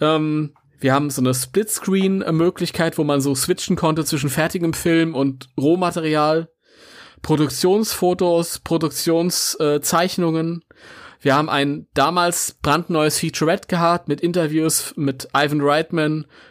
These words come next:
und Dan Aykroyd, ähm, über den Film. Wir hatten, äh, ein neues, ähm, äh, Special Effects Featurette mit den, ähm, Beteiligten an den Effekten, die dann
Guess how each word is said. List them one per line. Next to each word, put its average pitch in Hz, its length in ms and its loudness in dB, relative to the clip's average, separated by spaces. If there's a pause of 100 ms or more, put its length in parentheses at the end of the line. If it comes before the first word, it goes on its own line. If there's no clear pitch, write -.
(180)
und 131 160 0
Dan 139 140 2
Aykroyd, 160 800 0 (600)
ähm, 135 540 2 (120)
über 147 140 2
den 147 160 0
Film. 151 520 0 (160)
Wir 135 160 -2
hatten, 143 320 2
äh, 131 300 0
ein 123 340 0
neues, 135 400 2
ähm, 120 540 0 (100)
äh, 69 280 -8 (220)
Special - 340 0
Effects 175 300 0
Featurette 165 640 0
mit 127 160 2
den, 131 400 0 (720)
ähm, 123 520 2
Beteiligten 135 540 0
an 123 80 0
den 123 140 2
Effekten, 160 480 -2
die 151 80 0
dann 143 240 -2